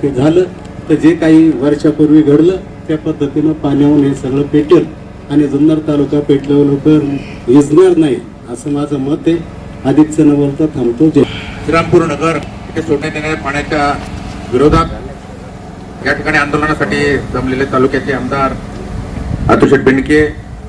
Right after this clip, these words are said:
Speaker 2: सर्वपक्षीय नेते मंडळी, तालुक्यातले सर्व शेतकरी बांधव,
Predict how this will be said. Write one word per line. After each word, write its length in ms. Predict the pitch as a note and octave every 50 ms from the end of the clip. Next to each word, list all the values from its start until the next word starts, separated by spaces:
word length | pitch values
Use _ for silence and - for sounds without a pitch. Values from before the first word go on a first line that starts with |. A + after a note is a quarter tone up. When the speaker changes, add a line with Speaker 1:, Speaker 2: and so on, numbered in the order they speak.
| - - - - -
Speaker 2:
सर्वपक्षीय 600 | D#3 D3+ D#3 D#3 D#3 D#3 D3 - - - D#3+ D3+ D3 C#3+ C#3 - - G#2+
नेते 200 | G#2+ B2+ B2+ B2+
मंडळी, 340 | C#3 C3+ C3+ C3+ C#3+ D3 D#3+ D#3+ - - - - - - - - -
तालुक्यातले 400 | B2 B2 B2+ B2+ C3+ B2+ - B2+ A#2
सर्व 200 | - C3 B2+ A#2+
शेतकरी 320 | A#2 C#3 B2+ - D3 D3+
बांधव, 340 | D3 C#3 C#3+ D3 D3+ D3+